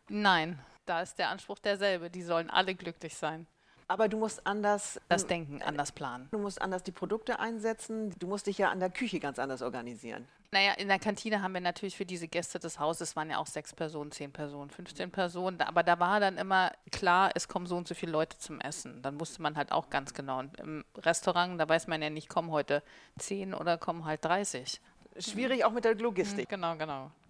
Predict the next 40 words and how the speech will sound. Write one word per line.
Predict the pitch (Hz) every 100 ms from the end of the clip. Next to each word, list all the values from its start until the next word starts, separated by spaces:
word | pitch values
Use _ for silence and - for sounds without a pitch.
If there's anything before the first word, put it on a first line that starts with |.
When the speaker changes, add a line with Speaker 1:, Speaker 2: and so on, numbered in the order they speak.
| -
Speaker 2:
Du | 202
hast | 277 294 -
zwei | 220 202
Kinder, | - 320
neunzehnhundertvierundneunzig | 262 226 220 208 240 208 202 196
und | 175
sechsundneunzig | 185 - 180 170 175 -
geboren, | 208 208 240
Speaker 1:
Mhm. | 233
Speaker 2:
aus | 180
der | 160 -
ersten | 151 202 - 240
Ehe. | 240 254 294 - -
Wie | - 226
hat | 262 277
das | 226 240
deine | - 208
berufliche | 202 214 240 220 220
Laufbahn | 214 233 - - 147
beeinflusst? | 135 107 127 127 - - - - - - _ _ _
Speaker 1:
Na, | 226 220
eigentlich | - 247 247
wollte | - 240 -
ich | 240 - -
in | 214
den | 208
Schwarzwald | - 180 - 247 254
gehen, | - 254
hatte | 220 226
schon | 220 214
bei | 208
Sackmann | 190 190 233 226
unterschrieben, | 233 247 247 - 262 269 269 - -
hab | 202 -
dann | 208
festgestellt, | 208 202 220 - 190
dass | 180
ich | 175
schwanger | - 170 170 208
bin. | 226 254 285